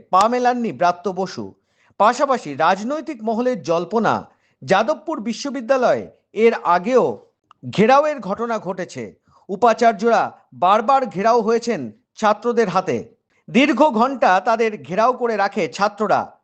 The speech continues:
পাশাপাশি কয়েক বছর আগে তৎকালীন বিজেপি মন্ত্রী বাবুল সুপ্রিয় যাদবপুর বিশ্ববিদ্যালয়ে গেলে তাকেও ঘিরে ধরে স্লোগান দেওয়া হয়। তৎকালীন রাজ্যপাল জগদীপ ধনকর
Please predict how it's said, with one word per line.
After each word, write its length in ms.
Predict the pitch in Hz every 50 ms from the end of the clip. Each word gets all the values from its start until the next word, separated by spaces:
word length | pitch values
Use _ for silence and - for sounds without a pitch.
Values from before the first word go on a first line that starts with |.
| _ _
পাশাপাশি 680 | - 175 185 220 233 208 226 214 - 170 135 113 - - _ _ _
কয়েক 260 | - 185 208 233 208 185
বছর 260 | 220 220 - 220 202
আগে 300 | 180 185 190 214 247 254 254 247 - - _ _ _ _ _ _ -
তৎকালীন 680 | 220 233 233 - - 285 285 269 220 170 151 151 156 - _ _ _ _ -
বিজেপি 720 | 135 175 220 202 214 262 262 - 262 254 233 247 - _ _ _ _ -
মন্ত্রী 480 | 143 175 226 277 269 - 240 220 156 139
বাবুল 440 | 123 147 175 185 196 226 285 294 262
সুপ্রিয় 500 | - - 254 - - - 254 240 180 135 107 95 - _ _ _
যাদবপুর 600 | 135 147 175 185 196 247 262 - - 269 254 226
বিশ্ববিদ্যালয়ে 760 | 185 240 214 - 262 247 214 254 202 233 247 240 240 233 214
গেলে 280 | 170 190 220 220 208 160 117 - - _ _ -
তাকেও 380 | 185 185 196 - 254 254 226
ঘিরে 280 | 196 151 160 208 233 226
ধরে 260 | 202 220 226 226 202 151 113 - - _ _
স্লোগান 500 | - - 214 214 214 208 220 220 220 202
দেওয়া 240 | 202 202 196 180 160
হয়। 300 | 185 190 180 139 107 - - _ _ _ _ _ -
তৎকালীন 520 | 175 180 180 - - 190 190 180 165 156
রাজ্যপাল 600 | 143 151 160 165 165 226 208 220 220 226 226 208 220 - _ _ 131
জগদীপ 420 | 120 175 185 196 190 190 262 269 214 185
ধনকর 420 | 196 202 214 226 214 - 240 208